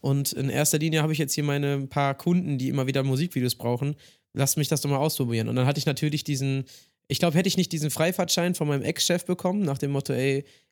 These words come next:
wenn das jetzt nicht funktioniert, kannst du nächstes Jahr wiederkommen“, wär das sicherlich anders gewesen. Ich glaub sicher, dass ich da deutlich mehr Argumente hätte aufbringen müssen, dass meine Eltern sagen, „Ja, okay, go for it.“ <laughs> Aber ich glaub, das war natürlich einfach ein Riesenluxus, dass er gesagt hat, „Ey,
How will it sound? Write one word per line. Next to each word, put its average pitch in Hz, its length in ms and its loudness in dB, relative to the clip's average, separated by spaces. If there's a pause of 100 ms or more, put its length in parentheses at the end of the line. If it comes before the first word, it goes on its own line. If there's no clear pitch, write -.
(120)
wenn 120 100 2
das 131 120 2
jetzt 139 140 -2
nicht 160 120 0
funktioniert, 156 380 0
kannst 143 200 -2
du 147 40 0
nächstes 139 220 0
Jahr 131 100 2
wiederkommen“, 180 480 0 (400)
wär 147 120 4
das 156 180 2
sicherlich 156 420 2
anders 131 280 0
gewesen. 113 360 -2
Ich 107 120 -6
glaub 139 160 -2
sicher, 151 200 -2
dass 135 120 0
ich 131 60 -6
da 131 100 0
deutlich 147 340 -2
mehr 143 140 2
Argumente 139 380 0
hätte 127 200 -2
aufbringen 131 360 -2
müssen, 143 340 -2 (260)
dass 123 140 -4
meine 131 140 0
Eltern 131 200 0
sagen, 127 180 0
„Ja, 127 80 -2
okay, 123 300 -4 (220)
go 143 160 2
for 143 260 2
it.“ - 180 0
<laughs> - 680 -8
Aber 135 500 2
ich 135 140 -4
glaub, 147 160 0
das 147 200 0
war 139 220 0
natürlich 135 380 -4
einfach 127 180 -4
ein 131 100 -2
Riesenluxus, 127 720 -2
dass 120 160 -4
er 123 120 -2
gesagt 123 260 -4
hat, 117 100 -4
„Ey, 120 420 -4